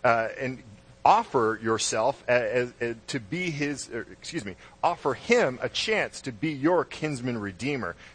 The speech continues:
to redeem the land, redeem your name, redeem your place in this society."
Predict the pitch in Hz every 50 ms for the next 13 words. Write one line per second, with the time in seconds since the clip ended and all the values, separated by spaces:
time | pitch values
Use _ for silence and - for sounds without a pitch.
0 | - - 135 127 120 120 107 110 131 156 165 165 160 151 131 117 113 117 113 113
1 | 113 101 90 98 98 95 101 123 143 151 160 160 151 135 104 98 98 98 98 98
2 | 95 92 - 113 123 127 131 135 127 110 107 104 - - - - 139 143 147 143
3 | - - - 110 110 113 113 110 107 - - - 104 - - 123 127 135 123 110
4 | 92 - -